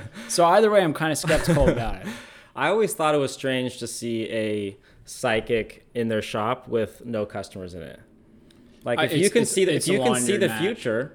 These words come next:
Speaker 2: It's a laundromat.
Speaker 1: if I could see the future, I'd only show up when I knew someone was gonna come in. Like, I wouldn't sit in the shop from nine to five. I could see the future, like, "Oh, someone's coming in at two fifteen. That's when I'll run down there."
Speaker 2: <laughs> Right,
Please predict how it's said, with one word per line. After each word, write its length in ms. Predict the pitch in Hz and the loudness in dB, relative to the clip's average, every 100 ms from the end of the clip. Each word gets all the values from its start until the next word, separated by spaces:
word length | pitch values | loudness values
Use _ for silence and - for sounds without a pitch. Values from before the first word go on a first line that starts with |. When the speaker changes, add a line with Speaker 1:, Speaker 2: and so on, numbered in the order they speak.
| - _ | -18 _
Speaker 2:
It's 180 | 143 127 | -8 -6
a 40 | |
laundromat. 500 | 127 117 110 107 101 | -8 -8 -10 -12 -10
Speaker 1:
if 100 | - | -4
I 120 | 156 190 | 0 0
could 180 | 208 185 | -2 -4
see 80 | |
the 100 | 170 | -6
future, 420 | 151 143 143 180 151 | -6 -6 -4 -2 -2
I'd 120 | 123 | -2
only 240 | 135 147 | -2 -4
show 220 | 147 139 | -2 0
up 160 | 123 120 | 0 -2
when 80 | 123 | -4
I 60 | |
knew 160 | 113 117 | -4 -4
someone 240 | 117 117 | -4 -6
was 100 | 113 | -6
gonna 160 | 107 107 | -6 -8
come 200 | - 120 | -8 -4
in. 80 | 113 | -4
Like, 120 | 95 | -2
I 60 | 104 | -2
wouldn't 200 | 131 123 | -2 -4
sit 220 | - 131 | -4 -4
in 80 | 113 | -4
the 60 | 107 | -8
shop 340 | 127 117 - | -4 -4 -6
from 120 | 110 | -8
nine 220 | 107 107 | -6 -6
to 80 | 98 | -8
five. 340 | - 123 90 90 | -6 -4 -4 -8
I 80 | 101 | -10
could 140 | 110 | -10
see 100 | - | -8
the 100 | 107 | -10
future, 360 | - 123 - 101 | -8 -10 -6 -6
like, 140 | 98 | -4
"Oh, 100 | 117 | -4
someone's 320 | 110 110 104 | -4 -6 -8
coming 280 | - 107 104 | -8 -8 -6
in 60 | 107 | -6
at 100 | 95 | -8
two 140 | 110 | -10
fifteen. 340 | 104 98 131 113 | -12 -8 -6 -4
That's 220 | 107 - | -6 -8
when 80 | 104 | -8
I'll 60 | 95 | -8
run 120 | 98 | -6
down 220 | 104 120 | -6 -6
there." 140 | 80 - | -10 -8
Speaker 2:
<laughs> 40 | |
Right, 640 | 156 160 - - 165 - | -4 -4 -4 -4 -4 -2